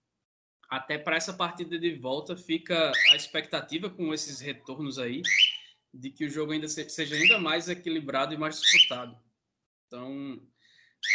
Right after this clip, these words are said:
acho que tem muita coisa em jogo ainda. Obviamente, a Aparecidense é favorito, mas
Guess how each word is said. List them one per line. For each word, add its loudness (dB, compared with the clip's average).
acho -10
que -20
tem 0
muita -2
coisa -2
em 0
jogo -4
ainda. 0
Obviamente, -4
a 2
Aparecidense -2
é -2
favorito, 2
mas -8